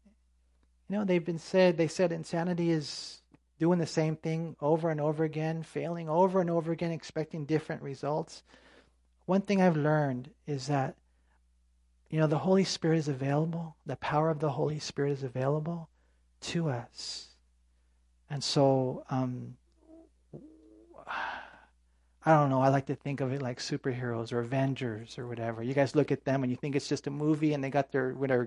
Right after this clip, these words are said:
gifts and superpowers. Yeah, it is just a movie, but, um, we, we have that kind of supernatural power available to us as well. So you can go out there if you want to, and I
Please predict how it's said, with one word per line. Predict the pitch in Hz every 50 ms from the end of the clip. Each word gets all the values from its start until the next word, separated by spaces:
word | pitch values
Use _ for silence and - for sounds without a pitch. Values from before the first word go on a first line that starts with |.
| 117 -
gifts | - 156 147 139 - - -
and | -
superpowers. | 120 - - 143 - 143 131 - - 131 139 139 139 135 131 - - _ - - - _ _ -
Yeah, | 220 220 214 202 202 196
it | 185 - 190 180
is | 180 165
just | - 165 147 - -
a | 156
movie, | 143 143 147 147 147 - 160 156 151 147 _ _ _ _ _ _ _ _ - -
but, | - 160 151 156 - -
um, | 170 151 147 143 143 135 135 127 123 127 131 _ _ _ _ _ _
we, | - 151 165 165 160 -
we | 214 170 156 165 160
have | 131 - 160 156 165 156 -
that | - 139 127 127 147 - - _ _ _ _ _ _ _ _
kind | - - 175 156 147
of | 143
supernatural | - - 165 151 - 147 139 143 139 135 135 - - 139 131
power | - - - 131 131 131 127 127 127
available | 127 127 127 131 131 131 135 127 131 123
to | - - - 131 123
us | 117 117 - -
as | 123 120 -
well. | 120 113 110 110 110 - - _ _ _ _ _ _ _ _ _ _ _ _ _ _ _ _ _ _ _
So | - - 170 156
you | 147 151 175 208
can | - 254
go | 240 240 226 208
out | 190 202 202 -
there | 233 226 233 233 220
if | 185 175 165 160 -
you | 185 180 170
want | 170 175 185 202 202
to, | - - 240 240 240 233
and | 160 151
I | 156 160 160 151